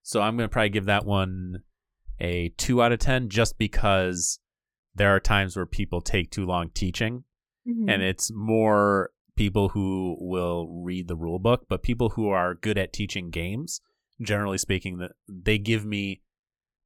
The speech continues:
Speaker 1: enough time based on how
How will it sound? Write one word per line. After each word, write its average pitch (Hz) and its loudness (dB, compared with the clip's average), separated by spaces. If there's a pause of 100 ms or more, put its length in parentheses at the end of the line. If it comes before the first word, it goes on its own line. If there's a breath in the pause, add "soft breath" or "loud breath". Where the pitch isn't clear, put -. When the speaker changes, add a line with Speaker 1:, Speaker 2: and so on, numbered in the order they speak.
(120)
Speaker 1:
enough 95 0
time 95 0
based 92 -2
on 90 -4 (100)
how 90 -2